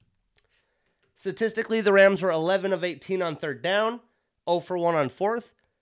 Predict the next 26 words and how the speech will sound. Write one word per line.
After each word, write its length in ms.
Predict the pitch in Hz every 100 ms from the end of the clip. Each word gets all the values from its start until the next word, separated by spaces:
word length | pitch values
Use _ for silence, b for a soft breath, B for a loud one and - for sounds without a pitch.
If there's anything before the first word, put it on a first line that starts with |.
| _ -
The 80 |
Niners, 460 | 156 170 190 185 135
three 380 | - - 175 190
of 100 | 170
nine 320 | 165 156 156
on 120 | 170
third 240 | 165 151 107
down. 380 | 143 190 240 226 _ _ _ _ _ _ _ _ _ _ _ _ _ _ _ _ -
The 80 | 160
Rams 380 | 196 214 208 175
outyarded 580 | 180 202 196 190 196 190
the 60 | 180
Niners 400 | 175 180 190 156
by 140 | 180
a 60 | 147
hundred 300 | 175 185 170
and 120 | 147
ten 240 | 156 139
yards. 520 | 139 165 220 214 - _ _ _ _ -
Both 260 | 196 208 208
teams 280 | 220 208
turned 240 | 190 202 196
the 60 |
ball 240 | 180 180 185
over 220 | 180 170
once, 440 | 165 175 170 -